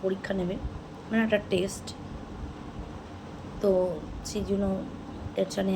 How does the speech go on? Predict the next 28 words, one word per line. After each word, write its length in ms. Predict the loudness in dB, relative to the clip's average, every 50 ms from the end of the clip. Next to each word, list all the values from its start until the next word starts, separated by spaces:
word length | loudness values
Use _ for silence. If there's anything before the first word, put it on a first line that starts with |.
| 2
আছে। 180 | 0 -2 -4 -6 -6 -6 -8 -8 -8 -10 -10 -10 -10 -10 -10 -10 -4
মানে 160 | -2 -2 -2 0 -2
টেনশন 320 | -2 -2 -2 -2 -2 -2 -2 0
কী 60 | 2 2 2 2
আছে, 180 | 0 -4 -6 -8 -8 -8 -8 -8 -10 -10 -10 -10 -10 -10 -8 -8 -8 -8 -10 -10 -10 -8
তো 80 | -6 -6 -2 4 4
চলো 200 | 6 6 6 4 2 0 -4 -10 -10 -10 -10 -10 -8 4 6
দেখলেই 300 | 6 6 8 8 8 8 8 6
তো 60 | 4 4 4
নেট 140 | 4 4 2 -4 -6 -4
কীভাবে 300 | 2 6 6 8 8 6 4
দিলাম। 200 | 2 2 4 4 4 2
আর 60 | 0 0 -2 -2
পা-, 220 | -2 -2 -2 -2 -6 -8 -10 -10 -10 -10 -6 -2 -2 -2
এত 180 | -2 2 6 8 10 12 12
গরম 200 | 12 12 12 12 12 10
লাগছিল, 320 | 8 6 4 4 6 6 8 8 8
মানে 140 | 8 8 8 8 6 6 6
আর, 80 | 6 4 4 0 -6 -10 -12 -12 -12 -12 -12 -12 -12 -10 -8 -4 -2
উম, 140 | 0 2 0 0 -2 -8 -14 -4 0 2
তাড়াতাড়ি 320 | 2 4 8 8 8 10 10
করে 100 | 10 10 10 8
এসে 160 | 6 6 8 10 12 10 10 10
আগে 140 | 8 6 4 4 2 0 -4 -6 -8 -8 -4 2
খেতে 180 | 4 8 8 10 8
বসেছি 240 | 8 6 4 4 4 4 4 2 2 -4 -4 -2
এসি 120 | -2 0 2
বেসি 180 | 0 0 0